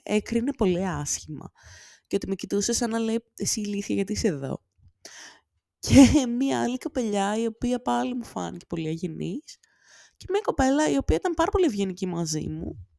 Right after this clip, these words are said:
και μου λέει, "Από εδώ γράφεις τα ονο-, το όνομά σου, ας πούμε, για τη συνέντευξη", και όταν τελείωσε η συνέντευξή της, έφυγε και δακρυσμένη, να το πω ευγενικά. Θα πω βουρκωμένη. Λοιπόν, η βουρκωμένη κοπέλα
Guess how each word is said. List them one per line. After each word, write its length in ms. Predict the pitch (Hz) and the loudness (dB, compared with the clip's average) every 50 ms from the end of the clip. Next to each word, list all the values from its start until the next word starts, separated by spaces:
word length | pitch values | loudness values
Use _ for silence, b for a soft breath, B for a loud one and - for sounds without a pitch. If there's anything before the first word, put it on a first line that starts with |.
| - - - - - - - - | -20 -12 -12 -12 -12 -12 -18 -12
και 200 | - - 285 285 | -4 -2 -2 0
μου 100 | 285 302 | 0 0
λέει, 160 | 311 349 381 | 0 0 0
"Από 180 | 370 320 294 240 | 0 0 0 -2
εδώ 100 | 233 269 | -4 -4
γράφεις 400 | 262 269 220 220 226 - - - | -4 -2 -2 -2 -4 -4 -6 -4
τα 80 | - | -4
ονο-, 280 | 196 185 170 165 165 - _ _ | -4 -2 -4 -6 -8 -10 _ _
το 100 | - 180 | 0 2
όνομά 380 | 175 170 160 151 147 147 160 | 2 2 -2 -4 -6 -6 -6
σου, 100 | - - - | -8 -8 -10
ας 60 | - | -10
πούμε, 140 | - 175 170 | -8 -6 -6
για 100 | 156 - | -6 -6
τη 60 | - | -6
συνέντευξη", 600 | - - 175 - - 392 415 440 - - - - 508 508 B B B B B B B B B B B _ | -6 -6 -4 -2 -2 -2 -2 -2 -2 -4 -6 -6 -6 -8 B B B B B B B B B B B _
και 120 | - - | -6 -6
όταν 200 | 359 - - 370 370 | -6 -2 -2 -4 -2
τελείωσε 340 | 359 294 285 285 311 302 - 311 | 0 0 2 2 0 0 -2 -4
η 40 | |
συνέντευξή 540 | - - 262 269 285 240 220 - - 277 285 | -4 -4 -6 -6 -6 -8 -8 -6 -4 -6 -4
της, 240 | - - 277 - - _ _ _ _ _ - | -4 -4 -6 -6 -6 _ _ _ _ _ -6
έφυγε 360 | 254 254 254 - - 285 262 | -4 -4 -4 -4 -2 -4 -4
και 480 | 254 - 262 247 247 247 247 247 240 - - 285 _ _ _ _ _ _ _ _ _ _ _ _ _ _ - - - | -4 -2 -2 -2 -2 -2 -2 -4 -6 -8 -12 -18 _ _ _ _ _ _ _ _ _ _ _ _ _ _ -12 -10 -6
δακρυσμένη, 960 | 240 240 240 - 233 240 226 226 214 202 196 190 202 277 311 269 226 - - 220 - | -2 -2 0 2 2 0 2 2 2 2 2 2 0 0 -2 -2 -2 -4 -8 -10 -10
να 160 | - 240 226 | -10 -8 -6
το 100 | - - | -4 -4
πω 220 | 233 - 240 226 226 | -2 0 2 4 4
ευγενικά. 600 | 226 226 240 247 247 254 - - 277 233 190 - - | 4 2 0 -2 -4 -6 -4 -2 0 0 0 -2 -4
Θα 200 | - - - 320 | 0 0 0 2
πω 360 | - 285 285 285 277 - _ - | 4 4 4 4 4 0 _ -8
βουρκωμένη. 680 | - 233 254 - - 240 220 202 156 139 139 143 - - _ _ B B B B B B B B B B | -2 0 0 2 2 0 2 2 0 -2 -2 -6 -8 -16 _ _ B B B B B B B B B B
Λοιπόν, 300 | 254 285 - - - 240 | 2 4 4 4 2 2
η 20 | |
βουρκωμένη 420 | 233 233 247 - 240 247 285 285 | 2 2 2 2 4 4 4 4
κοπέλα 340 | - 262 233 - 220 214 214 | 4 4 6 6 6 6 4